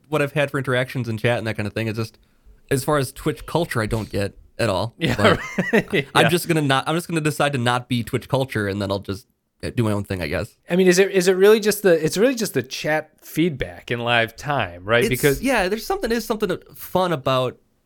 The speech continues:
Speaker 1: watching something live with other people, though, and just general. Like, if you're watching, like, Star Trek live with other people, there's just something fun about doing that. And I
Speaker 2: Yes.
Speaker 1: get that part of it for sure now, uh, in a way I didn't before. But, um,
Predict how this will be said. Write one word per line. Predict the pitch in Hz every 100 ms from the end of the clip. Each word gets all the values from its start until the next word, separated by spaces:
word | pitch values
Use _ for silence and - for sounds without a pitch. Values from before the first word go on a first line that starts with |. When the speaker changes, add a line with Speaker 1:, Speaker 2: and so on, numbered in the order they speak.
| _ _ _ _ _
Speaker 1:
watching | 143 139 151 - 160
something | - 135 131
live | 117 117 123
with | 123
other | 110 104
people, | 135 135 92
though, | 80 104
and | 131
just | 160
general. | - 127 101
Like, | 104 139
if |
you're | 165
watching, | 156 156 185 147
like, | 123
Star | - 123 117
Trek | 113
live | - 107
with | 98
other | 101
people, | 104 104 101
there's | 139 175
just | 185
something | 160 147 127
fun | - 127
about | 117 107
doing | 113 110 87
that. | 65 55 - _ _ _
And | 135
I |
Speaker 2:
Yes. | 135 104 - -
Speaker 1:
get | 147 151 113
that | 113 113
part | 107 95
of | 90
it | -
for | 98
sure | - 90
now, | 85 60 104 - - - -
uh, | 95 101 104
in | 107
a | 113
way | 110
I | 104
didn't | 104 101
before. | 95 - 95 92
But, | 98 98 - _ _ _ -
um, | 113 117 117